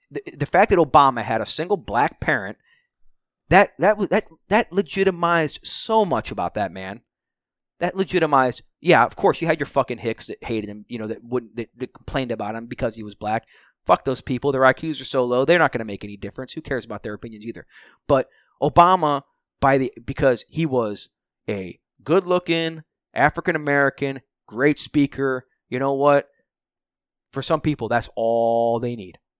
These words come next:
All they need. Oh, they could just, you could sit there and finger yourself all night to Obama press conferences because of how smooth that mother w-, was.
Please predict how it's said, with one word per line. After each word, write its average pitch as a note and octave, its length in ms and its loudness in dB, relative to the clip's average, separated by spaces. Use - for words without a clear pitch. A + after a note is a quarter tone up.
All B2 360 2
they C3 120 0
need. G#2 260 -10
Oh, A#2+ 160 0
they B2 100 -2
could B2 140 -8
just, - 320 -10
you C3 100 -20
could A#2+ 100 -12
sit - 200 -10
there C#3 100 -2
and A2+ 100 -8
finger C3 280 -8
yourself A2+ 560 -8
all B2+ 300 0
night A#2 280 -6
to - 80 -10
Obama G#2+ 440 -6
press G#2 260 -8
conferences G2+ 520 -14
because G#2 240 -12
of F#2 80 -10
how B2 160 0
smooth C#3 520 -4
that G2+ 180 -6
mother G2+ 200 -12
w-, G2+ 120 -16
was. F#2 360 -12